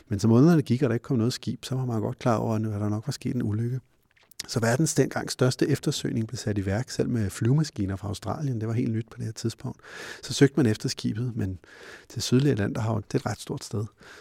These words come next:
Så på trods af den her kæmpe eftersøgning, så fandt man intet spor af skibet, og til dato har man endnu aldrig fundet det mindste spor af det her skib. De tres mand, der var ombord, og herunder femogfyrre dygtige elever,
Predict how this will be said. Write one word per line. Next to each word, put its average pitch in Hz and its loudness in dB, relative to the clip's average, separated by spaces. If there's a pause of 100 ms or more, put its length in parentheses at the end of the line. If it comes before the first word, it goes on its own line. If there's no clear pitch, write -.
Så - -6
på 101 -4
trods 143 4
af 143 4
den 113 0
her 117 -2
kæmpe 123 -2
eftersøgning, 113 -6
så 123 -2
fandt - -4
man 135 -4 (160)
intet 139 -2
spor - -8
af - -10
skibet, - -8
og 104 -4 (100)
til - -8
dato 120 0
har 110 -4
man 107 -2
endnu 127 0 (220)
aldrig 127 -4
fundet 120 -2
det 113 -2
mindste - -6
spor - -4
af 123 -6
det 113 -4
her 104 -4
skib. - -6 (120)
De 127 -18
tres - -4
mand, 120 0
der 120 -8
var 110 -4
ombord, 131 -4
og 117 -8
herunder 113 -4
femogfyrre 113 -2 (440)
dygtige 120 0
elever, 131 0